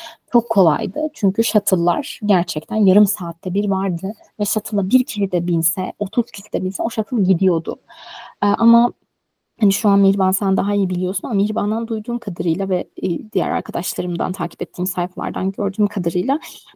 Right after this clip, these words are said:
hmm, okulun shuttle sistemi o kadar bozuldu ki yani, hmm, birçok noktaya kadar öğrencilerin kendilerinin toplu taşımayla gelmeleri gerekiyor. Özellikle Kuştepe, Kuştepe kampüsü için erişim çok sıkıntılı hale geldi.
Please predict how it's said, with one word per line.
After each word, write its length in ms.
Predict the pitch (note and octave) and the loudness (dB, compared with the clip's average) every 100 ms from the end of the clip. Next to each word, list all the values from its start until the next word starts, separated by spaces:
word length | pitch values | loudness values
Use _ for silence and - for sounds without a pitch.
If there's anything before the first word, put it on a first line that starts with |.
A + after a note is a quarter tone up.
| - | 2
hmm, 520 | F#3 F3+ F3+ F3 F3 - _ _ - | 4 6 4 2 -2 -6 _ _ -6
okulun 320 | A#3 - A3 | -4 0 0
shuttle 280 | G#3+ A3 A3+ | 0 0 -2
sistemi 340 | - - G#3 | -4 0 0
o 80 | A3+ | 0
kadar 440 | - G3+ G#3+ A#3+ G#3+ | -2 0 2 4 2
bozuldu 380 | F#3+ F#3 F#3+ | 0 0 -2
ki 180 | - - | -6 0
yani, 420 | F#3+ F3+ F3+ F3+ - - - _ _ - | 2 2 2 -2 -4 -14 -20 _ _ -2
hmm, 340 | G#3 G#3+ G#3+ | 0 2 2
birçok 380 | A#3+ - G3+ G#3 | 0 0 -2 0
noktaya 380 | F#3+ - G3 G3 | -2 0 -2 -2
kadar 360 | F#3 F#3+ A3+ - | -2 -2 -4 -2
öğrencilerin 580 | G3+ G3+ F#3+ G3 G3+ A#3+ | -2 -2 -2 -4 -4 -4
kendilerinin 560 | - G3 F#3+ F#3+ G3 | -2 0 0 2 0
toplu 220 | G3 F#3+ | -2 -8
taşımayla 460 | - F#3+ - F3 F3 | -12 -10 -6 -6 -6
gelmeleri 540 | F3 F3 F3 E3+ E3+ | -6 -4 -2 -2 -4
gerekiyor. 520 | G3 G#3+ A3 - G#3 G#3+ | -4 -4 -4 -2 0 0
Özellikle 320 | F#3+ F#3 - | -2 -4 -6
Kuştepe, 380 | - - F#3+ G3 - - | -8 -8 -6 -8 -14 -10
Kuştepe 360 | G3 - F#3+ | -6 -6 -6
kampüsü 420 | - F#3+ F#3+ - | -4 -4 -4 -4
için 200 | G3 - | -4 -2
erişim 340 | G3 F#3+ - F#3+ | 0 0 0 -4
çok 200 | G#3 - | -4 -8
sıkıntılı 440 | - F#3+ F3+ F3 | -4 -4 0 -2
hale 300 | E3+ F3 E3+ | -2 -2 -2
geldi. 480 | E3+ - D#3+ F#3 - | -2 -2 -4 -2 -4